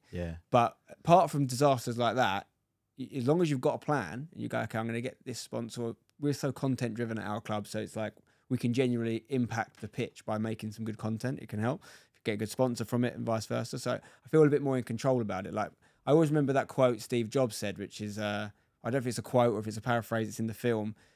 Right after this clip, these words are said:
Speaker 2: but obviously, like, Mike Wozniak, who was, like, the gu-, the, the tech guy behind Apple iPhones and invented everything, and he was really, they were kind of like, "Why isn't he running the show? Because he's the genius." And he's like, "Mike plays the piano, I pl-, I play the orchestra."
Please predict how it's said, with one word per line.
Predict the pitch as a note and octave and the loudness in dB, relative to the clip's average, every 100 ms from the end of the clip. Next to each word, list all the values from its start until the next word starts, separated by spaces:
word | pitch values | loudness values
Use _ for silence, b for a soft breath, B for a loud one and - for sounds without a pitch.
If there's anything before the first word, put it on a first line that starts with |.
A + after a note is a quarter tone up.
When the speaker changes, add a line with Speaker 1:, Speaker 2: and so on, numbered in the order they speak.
| b - | b 0
Speaker 2:
but | A#2 | 2
obviously, | B2 G#2+ A#2+ | 2 0 0
like, | A#2 | 4
Mike | C#3+ B2+ | 2 2
Wozniak, | B2+ B2+ A#2+ A2+ - | 2 0 0 -2 -2
who | |
was, | A2 | -4
like, | A2+ A2 | -2 -2
the | A2+ | -4
gu-, | A2 - | -8 -6
the, | A#2+ | -6
the | G#2+ | -6
tech | - C3 - - | -4 -4 -4 0
guy | A2+ | 0
behind | G#2+ A2 A2 G#2+ | 0 -2 -2 -2
Apple | F#2 A2+ A2+ | -4 -4 0
iPhones | A#2 G#2+ A2 G#2+ | 0 0 -6 -4
and | G#2+ | -6
invented | A2 B2+ A#2 | -2 -2 -2
everything, | G#2+ G#2+ G#2 G#2+ | -6 -8 -8 -6
and | A#2 | -4
he | |
was | A#2 G#2+ | -4 -2
really, | A#2+ A2+ G#2+ b b b | -2 -2 -4 b b b
they | C3 | -2
were | C3 | 2
kind | E3+ C3+ | 4 6
of | |
like, | C3 | 4
"Why | D#3+ F3 | 6 4
isn't | D#3 | 4
he | D#3 | 2
running | B2+ A2+ | 2 0
the | |
show? | A2 A2+ G#2+ | 0 0 -2
Because | A2 | -2
he's | C3 B2 | -2 -2
the | A2+ | 0
genius." | C3+ A#2 F#2+ - | 0 0 -4 -6
And | A#2 | -4
he's | B2 | 0
like, | B2 A2+ - b b b _ - | 0 0 -4 b b b _ -4
"Mike | C#3+ D#3 C#3+ | 2 2 2
plays | C#3 B2 | 0 0
the | A2+ | -2
piano, | C3+ B2 A2 A2 | 0 0 2 0
I | A#2 | 0
pl-, | - B2 | -4 -2
I | C#3 | 0
play | - A2+ | 0 0
the | A2+ | 0
orchestra." | B2 - G2 - - | 0 -2 -12 -12 -16